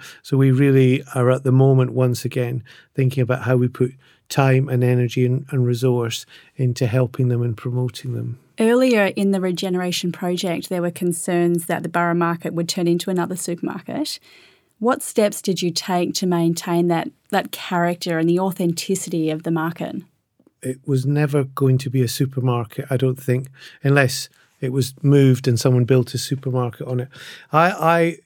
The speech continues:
Speaker 1: in a sort of strange way, I think of Borough Market as a, as a terroir, as a, as a place of au-, authenticity,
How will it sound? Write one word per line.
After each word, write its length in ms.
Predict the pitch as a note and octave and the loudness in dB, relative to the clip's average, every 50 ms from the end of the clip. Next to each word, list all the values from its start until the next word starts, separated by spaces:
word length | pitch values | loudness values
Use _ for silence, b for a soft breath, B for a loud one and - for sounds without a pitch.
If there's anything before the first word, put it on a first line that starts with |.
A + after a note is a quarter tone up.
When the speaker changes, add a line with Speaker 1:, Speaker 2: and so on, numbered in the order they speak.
| _ _ - | _ _ -4
Speaker 1:
in 100 | E3+ D3+ | 0 0
a 80 | D3+ C#3 | 0 0
sort 240 | C3+ - E3+ D3+ | 0 -2 -2 -2
of 160 | C#3 C3 C3+ - _ _ _ _ | -2 -6 -8 -12 _ _ _ _
strange 460 | _ - - - E3 E3+ E3+ E3 D#3 D3+ | _ -12 -4 0 0 2 2 0 0 2
way, 220 | D3 C#3+ C#3 C3+ C3+ B B B B | 2 2 2 0 -4 B B B B
I 160 | - D3 D3+ | 0 0 0
think 240 | D3+ - D#3 D3 C3+ | 2 2 0 2 2
of 160 | C#3 C3 - | 0 -2 0
Borough 220 | - C#3+ C#3 C3+ C3 | 0 2 2 4 4
Market 520 | C3 C3+ C3 B2+ A#2+ - - - C3 - - _ _ | 2 2 0 0 -2 -4 -6 -6 -6 -6 -10 _ _
as 180 | - C#3 C3 - | -4 -4 -2 0
a, 280 | C3+ B2+ B2 A#2+ A2 b b b b b b b - | 0 0 0 0 -4 b b b b b b b -6
as 120 | C3+ B2+ | -2 0
a 80 | C3+ B2+ | 0 -2
terroir, 680 | C3+ - D3 C#3+ C#3 C#3 C3 C3 C3 C3 C3 B2+ B2 - _ _ _ _ | 0 0 2 2 2 2 2 2 0 0 -4 -6 -8 -10 _ _ _ _
as 140 | C#3 C3 B2 | -4 0 0
a, 160 | C3+ B2+ C3 - | 0 0 0 0
as 100 | C3 B2+ | -2 0
a 80 | C3 B2+ | 0 -2
place 420 | C3 - D3 C#3+ C3+ C3 C3 - | 0 0 2 4 4 2 2 0
of 240 | - C3 B2+ - - - | -2 -4 -4 -4 -12 -12
au-, 200 | - D3 - - _ - - | -12 -12 -12 -12 _ -8 -8
authenticity, 1040 | C3+ C3 - D3 C3 B2+ B2 - - D3 C3+ - - C3 - - C3+ - - - | -6 -2 0 0 0 0 -2 -2 -4 -4 -4 -4 -10 -12 -8 -8 -8 -8 -10 -18